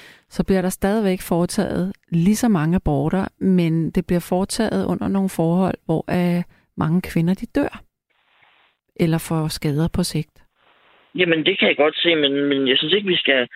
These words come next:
Speaker 2: have ting lovlige, bare fordi at folk gør dem, hvis de er ulovlige.
Speaker 1: Men hvis man
Speaker 2: Det
Speaker 1: nu
Speaker 2: det
Speaker 1: ved, at det foregår i det skjulte, med, med
Speaker 2: Ja.
Speaker 1: komplikationer, som vil være endnu dyrere for et samfund på sigt, er det så ikke,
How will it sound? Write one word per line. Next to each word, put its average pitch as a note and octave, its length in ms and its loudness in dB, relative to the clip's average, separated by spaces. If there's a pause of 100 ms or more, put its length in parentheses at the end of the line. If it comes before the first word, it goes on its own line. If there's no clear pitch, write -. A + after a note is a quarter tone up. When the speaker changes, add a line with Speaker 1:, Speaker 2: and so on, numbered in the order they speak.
(320)
Speaker 2:
have C3+ 100 0
ting F3+ 200 0
lovlige, D#3 360 2
bare C#3 200 2
fordi C#3+ 200 -2
at A#2+ 120 0
folk C#3+ 180 0
gør B2+ 120 0
dem, B2 100 -4
hvis A#2+ 140 -4
de - 80 -8
er C3 60 -4
ulovlige. A2 560 0 (1000)
Speaker 1:
Men A3+ 120 4
hvis A3 200 2
man B3+ 140 2
Speaker 2:
Det C#4 80 4
Speaker 1:
nu F#4 140 4
Speaker 2:
det C#4 80 0
Speaker 1:
ved, D#4+ 280 0
at B3+ 200 -4
det A#3+ 180 2
foregår B3 500 0
i A3+ 120 0
det G#3+ 160 0
skjulte, E3+ 560 -2 (380)
med, G#3 300 2
med G3+ 180 2
Speaker 2:
Ja. - 40 -8
Speaker 1:
komplikationer, A#3+ 840 2
som A3+ 220 0
vil G3 100 2
være F3+ 260 -2
endnu D4+ 220 2 (100)
dyrere B3+ 420 4
for A#3+ 60 2
et G3+ 200 -2
samfund F#3 580 -2
på G3+ 100 0
sigt, - 480 -2 (760)
er G3 100 2
det A3 120 0
så D4 220 2
ikke, D#4 140 -2